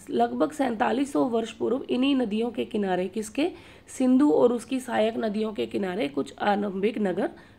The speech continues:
फले फूले थे। गंगा और इसकी सहायक नदियों के किनारे और समुद्रवर्ती, समुद्र तटवर्ती इलाकों में नगरों का विकास लगभग पच्चीस सौ वर्ष पूर्व हुआ।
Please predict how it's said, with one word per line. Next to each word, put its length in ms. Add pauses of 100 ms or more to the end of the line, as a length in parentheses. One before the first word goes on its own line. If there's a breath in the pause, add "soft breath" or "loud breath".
फले 300
फूले 420
थे। 140 (380 loud breath)
गंगा 440
और 160
इसकी 280
सहायक 380
नदियों 360
के 120
किनारे 440
और 200
समुद्रवर्ती, 920 (480 loud breath)
समुद्र 520 (140)
तटवर्ती 460
इलाकों 360
में 120
नगरों 340
का 120
विकास 460
लगभग 380 (420 loud breath)
पच्चीस 360
सौ 140
वर्ष 320 (300)
पूर्व 200
हुआ। 360